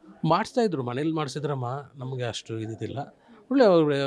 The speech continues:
ಇರ್-, ಇರ್ತು ಟ್ರೀಟ್ಮೆಂಟ್ ಅವೆಲ್ಲ ಇತ್ತು. ಆಮೇಲೆ, ಆಮೇಲೆ ಆಗಿರೋದು ಅವ್ರಿಗೆ, ಫಸ್ಟ್ ಎಲ್ಲ ಏನಿಲ್ಲ, ನಾರ್ಮಲಾಗಿ ಇದ್ರು, ಚೆನ್ನಾಗೇ ಇದ್ರು ಬಿಡಿ ಅವರು.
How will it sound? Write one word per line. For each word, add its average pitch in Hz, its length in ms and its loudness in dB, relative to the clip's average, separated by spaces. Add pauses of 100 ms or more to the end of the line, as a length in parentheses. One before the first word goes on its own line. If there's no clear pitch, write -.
ಇರ್-, 151 200 2
ಇರ್ತು 190 320 4
ಟ್ರೀಟ್ಮೆಂಟ್ 170 440 -6
ಅವೆಲ್ಲ 170 220 -4
ಇತ್ತು. 170 280 -4
ಆಮೇಲೆ, 185 360 -2
ಆಮೇಲೆ 240 240 -2
ಆಗಿರೋದು 190 280 -2
ಅವ್ರಿಗೆ, 131 380 -6
ಫಸ್ಟ್ - 180 -10
ಎಲ್ಲ 139 100 -2
ಏನಿಲ್ಲ, 147 380 -4
ನಾರ್ಮಲಾಗಿ 131 520 -4
ಇದ್ರು, 117 180 -8
ಚೆನ್ನಾಗೇ 123 320 -6
ಇದ್ರು 110 240 -6
ಬಿಡಿ 101 160 -16
ಅವರು. - 200 -20